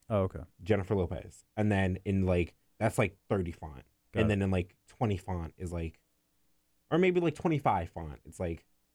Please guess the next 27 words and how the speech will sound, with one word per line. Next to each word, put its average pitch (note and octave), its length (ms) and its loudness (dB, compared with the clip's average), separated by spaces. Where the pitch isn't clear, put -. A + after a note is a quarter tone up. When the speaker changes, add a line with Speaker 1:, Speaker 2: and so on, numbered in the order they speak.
Speaker 2:
I F2+ 60 -8
don't D#2 120 -8
know. A#1+ 220 -12
Um, E2 340 -4
Bad F#2+ 280 0
Bunny. D#2 340 -8
And F#2+ 100 -2
Speaker 1:
Got F#2 120 2
it. - 20 0
Speaker 2:
then E2+ 220 -2
Tekashi G2+ 360 -4
six - 240 -16
nine. G2+ 240 -12
Speaker 1:
Nice. F2 200 -6
Speaker 2:
And F#2 200 -2
then F2 280 -8
everybody F2+ 360 0
else D#2+ 160 -10
is F2+ 120 -10
in, E2+ 80 -6
like, E2 240 -6
smaller F#2+ 440 -6
fonts. F#2 540 -12
Go D2+ 120 -4
smaller F2 260 -6
and F2 80 -12
smaller. D#2+ 280 -6